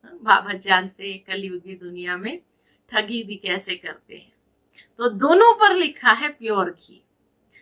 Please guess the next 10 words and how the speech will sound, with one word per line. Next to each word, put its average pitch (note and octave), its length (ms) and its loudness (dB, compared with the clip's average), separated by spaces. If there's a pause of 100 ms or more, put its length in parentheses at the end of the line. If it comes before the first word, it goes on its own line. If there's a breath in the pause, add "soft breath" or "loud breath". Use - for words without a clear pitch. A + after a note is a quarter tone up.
(220 soft breath)
दाम A#3+ 480 4
में F4 140 0
फर्क E4+ 340 2 (120)
पड़ G#4+ 160 0
जाता E4+ 420 2
है। F#3 280 -10 (640)
अब C#4+ 300 2
तुम G#3+ 180 -6
बच्चों F3 400 -10
को A#3 580 0